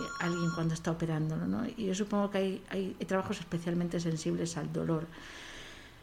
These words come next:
Sí que tienes que crearte una barrera, ¿no? Tú escuchas en el día a día cosas horribles y atroces que estos niños han sufrido o están sufriendo, y por dentro notas que algo va.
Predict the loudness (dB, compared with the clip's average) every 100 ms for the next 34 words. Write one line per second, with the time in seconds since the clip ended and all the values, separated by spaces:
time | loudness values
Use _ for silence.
0 | -14 0 6 10 10 8 4 2 0 2
1 | 2 2 2 4 2 4 4 4 4 4
2 | 4 2 2 0 2 2 2 4 4 6
3 | 6 4 0 -2 0 -2 -4 -2 2 4
4 | 4 4 2 2 0 0 0 0 -2 -2
5 | -2 0 4 6 6 4 2 2 0 2
6 | 2 2 2 0 0 -2 0 2 4 2
7 | -2 -12 -12 -12 -12 -2 0 4 4 6
8 | 4 6 8 8 8 6 4 4 2 2
9 | 2 2 4 4 4 2